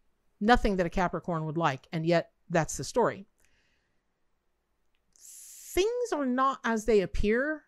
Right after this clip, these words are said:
but you will get to the bottom of the story, and then it will be okay. And what that means is you, you, you might be thinking you've learned all there is to learn, you, you know all there is to know.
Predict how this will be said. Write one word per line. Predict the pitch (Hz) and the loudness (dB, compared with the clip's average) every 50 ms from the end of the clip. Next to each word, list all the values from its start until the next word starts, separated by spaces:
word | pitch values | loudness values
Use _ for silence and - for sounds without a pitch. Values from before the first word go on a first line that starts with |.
| _ _ _ | _ _ _
but | - 170 208 - | -2 0 0 2
you | 190 220 247 | 2 2 4
will | 214 226 277 320 269 | 4 4 4 4 4
get | 226 262 254 - - | 4 2 2 2 2
to | - 208 | 0 0
the | 208 | 2
bottom | 185 196 190 202 214 208 | 4 4 4 4 4 2
of | 190 165 | -2 -2
the | 165 | -4
story, | - - - 190 180 185 202 226 240 254 269 247 - _ _ _ _ _ _ _ _ _ _ _ - | -6 -2 0 0 2 4 2 2 0 -2 -4 -8 -12 _ _ _ _ _ _ _ _ _ _ _ 2
and | 208 202 185 | 2 4 6
then | 190 220 233 240 | 4 4 4 4
it | 240 - | 0 0
will | 196 196 196 190 | 2 2 2 2
be | 175 180 190 185 - _ | 2 0 -2 -4 -2 _
okay. | 165 170 170 - - 170 165 151 139 - 160 - _ _ _ _ _ _ _ _ _ _ _ _ _ _ _ _ _ _ _ _ _ _ _ _ _ _ _ _ _ _ | 0 0 0 0 -2 -2 -2 -2 -4 -8 -12 -18 _ _ _ _ _ _ _ _ _ _ _ _ _ _ _ _ _ _ _ _ _ _ _ _ _ _ _ _ _ _
And | - 254 262 254 | 0 0 2 2
what | 330 - - - | 2 0 0 0
that | 508 453 - 262 | -2 -2 -2 -2
means | 262 277 294 302 302 294 240 220 | -4 -4 -2 -4 -4 -4 -2 0
is | 208 196 190 190 190 190 190 - - - - - _ _ _ _ _ _ _ _ _ _ _ _ _ _ _ _ _ | 2 2 2 2 0 0 -2 -6 -10 -12 -14 -18 _ _ _ _ _ _ _ _ _ _ _ _ _ _ _ _ _
you, | 214 208 254 294 330 339 339 330 - - _ _ _ _ _ _ _ _ _ _ _ | -2 2 4 6 6 6 4 2 0 -6 _ _ _ _ _ _ _ _ _ _ _
you, | 226 - _ - 233 269 302 285 - - | -18 -16 _ -4 -2 -2 -2 -4 -4 -4
you | 233 240 285 339 392 392 370 339 | 0 4 6 6 6 6 4 2
might | 339 330 339 277 - 226 | 0 0 0 -2 -2 -2
be | 240 226 | -2 -2
thinking | 214 - - 269 269 262 - 254 214 202 190 185 | -2 -2 -4 -4 -6 -4 -4 -2 -2 0 0 -2
you've | 175 180 208 254 262 254 | 0 2 4 4 4 2
learned | 254 262 254 247 240 240 | 0 -2 -2 0 0 2
all | 233 226 226 | 2 2 2
there | 220 220 220 208 | 2 0 2 2
is | 208 208 208 - | 0 0 -2 -2
to | - 214 | -4 -4
learn, | 202 202 208 202 196 202 202 190 156 | -2 -2 -2 0 0 0 -2 -2 -2
you, | 156 190 226 254 262 254 262 - - | 0 2 2 2 2 0 -2 -4 -2
you | 190 202 240 277 285 | 0 0 2 2 0
know | 277 269 254 240 233 | 0 0 0 2 2
all | 226 226 226 | 4 4 4
there | 214 214 208 202 | 2 2 2 2
is | 196 196 196 - | 0 0 -2 -6
to | - - 185 | -6 -6 -4
know. | 180 202 208 180 151 147 151 156 170 175 | -2 0 0 0 -2 -2 -6 -10 -12 -14